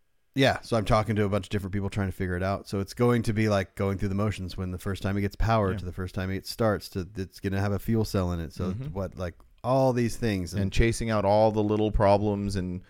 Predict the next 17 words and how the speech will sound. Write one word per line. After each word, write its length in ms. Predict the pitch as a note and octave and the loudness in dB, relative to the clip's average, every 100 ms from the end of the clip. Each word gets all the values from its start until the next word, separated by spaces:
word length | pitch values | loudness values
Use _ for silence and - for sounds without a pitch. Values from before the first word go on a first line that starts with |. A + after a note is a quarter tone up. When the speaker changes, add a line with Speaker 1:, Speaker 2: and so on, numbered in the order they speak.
| - - - | -20 -16 -2
Speaker 2:
yeah, 140 | A3 | 0
it's 180 | B2+ C3+ | 2 0
just 160 | E3 - | -2 2
part 240 | E3+ E3+ | 4 6
of 120 | D3+ | 4
the 80 | D3+ | 2
process. 520 | - A#2+ A#2 E2 - | 2 4 2 0 -2
We 80 | G#2+ | 0
can't, 320 | F#2+ C#3 C3+ - | 2 4 2 -4
Speaker 1:
Yeah. 120 | A2+ A#2+ | -8 -4
Speaker 2:
a-, 60 | B2 | -2
again, 280 | B2 A2 | 0 0
we 100 | G2+ | 0
can't 260 | F#2+ C#3 - | 0 0 2
take 220 | D3 - | -2 0
these 180 | A#2+ - | -6 -6
trucks 480 | - A#2 - - | 0 2 2 -6